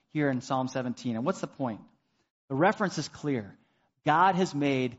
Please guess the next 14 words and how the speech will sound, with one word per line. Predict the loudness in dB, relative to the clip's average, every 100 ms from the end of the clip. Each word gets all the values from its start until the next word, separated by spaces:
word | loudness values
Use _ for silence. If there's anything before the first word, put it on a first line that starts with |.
| _ _ _
promises | -2 0 0 -2 -6 -8 -8 -12 _ _ _
to | -4
his | -4
people. | -6 -12 -12 -18 _ _ _ _ _ _ _ _ _ _ -4
He | 0
has | 0 -4
kept | -4 -2 -2 -2
those | -2 -2
promises | -2 0 2 0 -2 -4
in | -2 -2
the | -4
past, | -6 -10 -10 -16 -16 _ _ _ _ _ -6
and | -4 0
God | 2 2 4 2 0